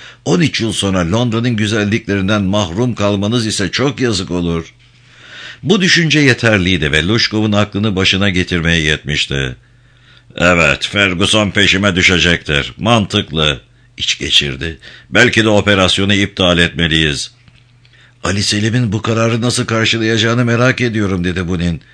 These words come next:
"Yarım milyon yok olup gidecek." "Anlayışla karşılayacaktır. Daha önce de beraber çalıştık. Sonra da çalışırız."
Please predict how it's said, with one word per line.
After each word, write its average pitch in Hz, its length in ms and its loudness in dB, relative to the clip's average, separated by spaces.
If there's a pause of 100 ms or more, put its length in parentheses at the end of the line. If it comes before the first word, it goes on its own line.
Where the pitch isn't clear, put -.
(100)
"Yarım 110 320 0
milyon 120 380 0
yok 117 240 0
olup 113 260 -2
gidecek." 101 460 -2 (800)
"Anlayışla 123 680 4
karşılayacaktır. 85 1080 0
Daha 123 260 2
önce 104 260 2
de 95 140 2
beraber 87 460 2
çalıştık. 82 580 -2
Sonra 104 400 2
da 98 100 2
çalışırız." 82 800 0